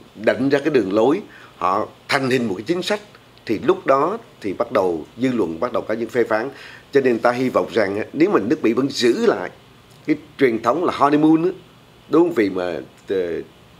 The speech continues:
tân cử, dân cử đó, thì hy vọng trong những ngày tháng tới, những đối đầu căng thẳng với ông Trump thì đã giảm. Nhưng mà thực sự hiện nay với cái tốc độ như thế này, với cái tình hình như thế này,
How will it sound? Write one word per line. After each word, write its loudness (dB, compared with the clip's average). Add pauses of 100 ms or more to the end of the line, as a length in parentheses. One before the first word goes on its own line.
(240)
tân 0
cử, -2
dân 2
cử -2
đó, -4 (560)
thì 2
hy 2
vọng 2
trong 0
những 0
ngày 0
tháng -2
tới, 0
những -4
đối 2
đầu 0
căng -2
thẳng -6 (380)
với 4
ông -2
Trump 0
thì -4
đã -4
giảm. -2
Nhưng 0
mà -4
thực -2
sự 2
hiện 2
nay 0
với 2
cái -10
tốc -4
độ -2 (200)
như -4
thế -2
này, -2 (400)
với 2
cái 2 (140)
tình 2
hình 0
như 2
thế 0
này, -2